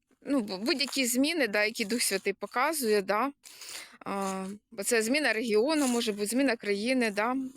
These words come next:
переїзд, е, А, хтось як миротворець, да, приймає рішення сказати «да»,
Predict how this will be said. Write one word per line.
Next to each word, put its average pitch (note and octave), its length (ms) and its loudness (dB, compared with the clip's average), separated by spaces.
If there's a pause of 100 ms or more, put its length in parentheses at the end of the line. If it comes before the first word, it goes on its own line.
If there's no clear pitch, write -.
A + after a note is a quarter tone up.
переїзд, G#3+ 580 0
е, F#3+ 280 2 (560)
А, G#3 360 -4
хтось D4 280 0
як B3+ 100 0
миротворець, B3 720 4
да, A3+ 200 0
приймає A3+ 440 0
рішення G3+ 680 -2 (120)
сказати G3+ 580 -4
«да», G3 340 -2